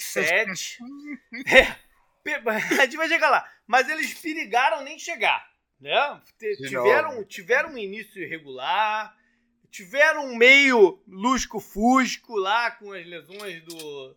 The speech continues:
Speaker 1: do, do, dos recebedores e tal. Aí o Eckler assumiu uma condição de protagonismo, o time conseguiu algumas, algumas vitórias,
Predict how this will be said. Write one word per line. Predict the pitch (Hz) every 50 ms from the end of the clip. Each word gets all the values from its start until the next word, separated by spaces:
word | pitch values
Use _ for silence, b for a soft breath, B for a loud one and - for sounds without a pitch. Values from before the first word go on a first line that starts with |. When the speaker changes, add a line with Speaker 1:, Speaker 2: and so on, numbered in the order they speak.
| _
Speaker 1:
do, | 165 165 160 156 147
do, | 139 143 147 143 143 143 135 131
dos | 127 131 131 135 127 127 139 143 147 143 123
recebedores | 131 131 - 156 123 120 110 113 160 202 240 240 226 220 208 196 185 151 147 127 123
e | 139 _ _ -
tal. | 156 165 190 208 226 247 240 233 _ - _ _ _ _ _ _ _
Aí | - - 254 262 277
o | 269 247 247
Eckler | 240 240 226 233 - 233 220 214 214 214 220
assumiu | 214 - - - 233 214 190 180 185 220 262 294 294
uma | 269 262 240
condição | - _ 226 220 202 180 160 - - 220 220 220 214
de | 180 196
protagonismo, | _ _ 190 185 180 - 196 190 175 156 147 147 185 233 269 285 277 254 233 226 208 180
o |
time | - - 202 208 202
conseguiu | _ 220 226 220 220 - - 175 139 131 147 196 240 269 269 240 - _ _ _ _ _ _ _
algumas, | - 170 170 165 160 190 220 220 214 202 185 - - 190 208
algumas | 180 160 151 151 180 202 208 190 156
vitórias, | 151 196 180 - _ - 180 185 190 185 180 180 165 156 135 - - -